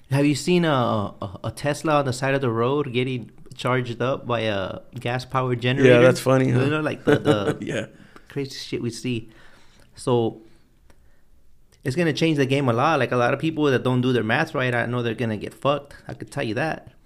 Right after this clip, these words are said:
Speaker 2: Right.
Speaker 1: For example, if you're used to doing your operation cost per mile based on the value of, uh, based on the cost of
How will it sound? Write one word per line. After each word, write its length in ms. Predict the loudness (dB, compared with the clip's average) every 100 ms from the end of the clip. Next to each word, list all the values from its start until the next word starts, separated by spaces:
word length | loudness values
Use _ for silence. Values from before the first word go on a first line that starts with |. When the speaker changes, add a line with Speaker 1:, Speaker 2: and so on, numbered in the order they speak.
| -10
Speaker 2:
Right. 240 | -8 -6
Speaker 1:
For 140 | -2 0
example, 420 | 0 0 2 0
if 100 | 2
you're 100 | 0
used 340 | 0 -2 -4 -4
to 400 | -2 0 -2 -4
doing 300 | -2 0 0
your 140 | 2
operation 640 | 0 0 0 0 -2 -4 -8
cost 480 | -4 -4 -4 -8 -20 -6
per 120 | -2
mile 640 | -2 -4 -4 -2 -4 -6 -12 -12 -4
based 260 | -2 -2
on 120 | -2 -2
the 100 | -2
value 460 | 0 0 0 -2 -2
of, 200 | -4 -8
uh, 80 | -12 -10 -2
based 300 | 0 0 -2
on 160 | -4
the 80 | -4
cost 420 | -4 -4 -4 -6
of 300 | -6 -6 -10